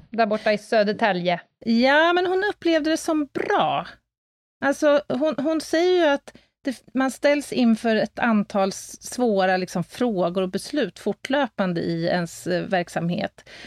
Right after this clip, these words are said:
Speaker 2: Men där verkar man ha lyckats ganska bra med att etablera just samverkan då med polisen för att också få stöd i, i de här frågorna.
Speaker 1: Mm.
Speaker 2: Så att det upplevde hon som väldigt positivt.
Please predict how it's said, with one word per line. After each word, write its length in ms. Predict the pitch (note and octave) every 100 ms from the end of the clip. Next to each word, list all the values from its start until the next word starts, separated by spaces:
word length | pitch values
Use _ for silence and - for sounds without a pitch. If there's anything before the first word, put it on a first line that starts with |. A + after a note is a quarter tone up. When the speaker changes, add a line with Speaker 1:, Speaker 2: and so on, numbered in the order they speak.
| - -
Speaker 2:
Men 180 | B3 A#3+
där 280 | C#4 E4
verkar 300 | D4 C#4+ -
man 120 | A#3 A3
ha 60 |
lyckats 640 | A3 A3+ - A3 G3+ - -
ganska 400 | G3+ G#3 - G#3+
bra 200 | C4+ B3+
med 140 | G3+
att 140 | F3 G3
etablera 540 | - F3+ G3 D4 C4+
just 220 | E3 -
samverkan 600 | - F3+ E3 - E3 E3
då 100 | E3
med 320 | F3 C4 C4+
polisen 500 | - G3 E3 - F3
för 180 | E3 F#3+
att 120 | E3+
också 240 | G#3 - F3+
få 160 | -
stöd 640 | F#3 - - G4 - G3 - _ -
i, 300 | G#3 F#3 -
i 40 | F#3
de 140 | F3
här 100 | D#3+
frågorna. 520 | - E3+ - E3+ - - _
Speaker 1:
Mm. 180 | G3+ F3 -
Speaker 2:
Så 100 | B3
att 80 | A#3
det 60 |
upplevde 380 | C#4+ - A3+ F#3+
hon 60 | F#3+
som 160 | G3
väldigt 240 | F3+ G#3+ -
positivt. 720 | - - - - - - -